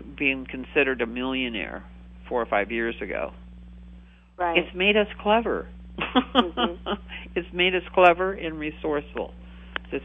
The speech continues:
Speaker 1: period of time, and we were just all being so grateful, like you were talking about earlier, about just having, you know, f-, for a, a new year's coming and for having gotten through the old year. And we're very grateful to be here with our listeners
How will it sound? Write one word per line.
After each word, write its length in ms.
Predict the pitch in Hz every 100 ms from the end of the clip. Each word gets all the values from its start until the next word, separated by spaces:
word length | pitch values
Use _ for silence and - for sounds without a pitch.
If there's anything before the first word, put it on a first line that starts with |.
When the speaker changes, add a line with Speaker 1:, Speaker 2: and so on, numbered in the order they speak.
| -
Speaker 1:
period 240 | 143 139
of 100 | 123
time, 280 | 143 135 127
and 100 | 117
we 80 | 123
were 120 | 127
just 200 | 123 117
all 260 | - 123 120
being 280 | 120 120 120
so 120 | - 110
grateful, 400 | 117 120 120 95
like 200 | 92 90
you 120 | 117
were 100 | 117
talking 360 | 110 107 92
about 200 | 101 90
earlier, 340 | 92 113 104 73
about 300 | - 78 65
just 160 | - -
having, 260 | 127 110 - - - - - - - - - -
you 60 |
know, 160 | 131 120 - - - - - - - - - _ _ -
f-, 160 | - -
for 160 | 165 147
a, 100 | - -
a 120 | - 143
new 100 | 160
year's 320 | 160 170 170 -
coming 360 | 143 113 107
and 120 | 113 117
for 120 | 147
having 260 | 160 156
gotten 340 | 131 131 135 139
through 140 | 143 131
the 180 | 131
old 220 | 139 165 147
year. 260 | 82 65 50
And 180 | 120
we're 160 | 147 160
very 280 | 151 170 175
grateful 480 | 170 180 185 120 98
to 60 | 120
be 260 | 123 139
here 240 | 147 131 110
with 240 | 110 113
our 240 | 113 104 117 - - -
listeners 380 | 151 170 151 127